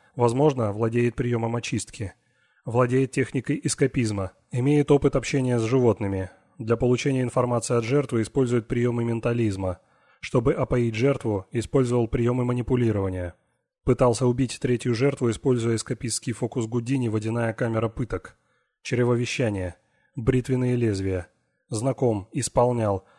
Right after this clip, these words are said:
С номером «Пылающее зеркало». Очень опасным.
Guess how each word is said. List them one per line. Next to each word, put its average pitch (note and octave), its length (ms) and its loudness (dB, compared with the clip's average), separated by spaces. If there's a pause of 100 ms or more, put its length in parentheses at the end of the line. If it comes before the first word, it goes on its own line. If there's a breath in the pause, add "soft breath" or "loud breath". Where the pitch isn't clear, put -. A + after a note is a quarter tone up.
(180 soft breath)
С - 140 -10
номером C3 420 2
«Пылающее A#2+ 540 2
зеркало». G#2 580 -2 (240)
Очень A#2+ 300 2
опасным. G2 540 -2